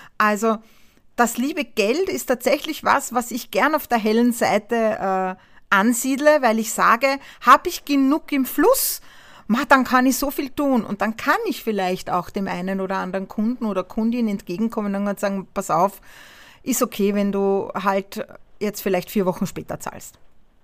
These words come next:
Ja, bin ich aber ständig am Limit der ganzen Geschichte, ja, na ja,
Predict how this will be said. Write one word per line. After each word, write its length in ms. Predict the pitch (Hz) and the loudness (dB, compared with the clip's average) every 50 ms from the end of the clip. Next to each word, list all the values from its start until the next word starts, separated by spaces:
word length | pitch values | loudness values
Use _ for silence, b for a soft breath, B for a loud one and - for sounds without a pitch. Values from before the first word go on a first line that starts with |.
| - - - - - _ | -20 -20 -20 -20 -12 _
Ja, 260 | 185 180 196 233 254 B B B B B _ | -2 0 0 0 -2 B B B B B _
bin 160 | - 233 262 294 | 4 8 8 8
ich 160 | 277 - 233 | 8 8 6
aber 160 | 185 180 190 | 4 4 2
ständig 720 | 190 - - - 208 214 247 285 277 294 277 233 - - - | 0 0 0 2 2 4 4 2 2 2 0 -2 -2 0 2
am 180 | 196 190 190 | 2 4 4
Limit 520 | 190 190 220 302 440 571 523 392 247 - - | 2 2 2 0 0 0 0 -2 -2 0 0
der 140 | 220 196 190 | 0 0 2
ganzen 400 | - 180 180 165 - - 202 165 | 0 -2 -4 -4 -6 -6 -6 -4
Geschichte, 520 | 202 175 - - 180 160 - - - 151 | -4 -6 -6 -8 -8 -10 -10 -12 -12 -12
ja, 340 | 147 147 151 175 214 254 254 B B B B B B B B B B - | -10 -6 -2 0 0 0 0 B B B B B B B B B B 0
na 120 | 226 240 247 | 2 4 6
ja, 220 | 262 285 330 349 | 8 6 6 6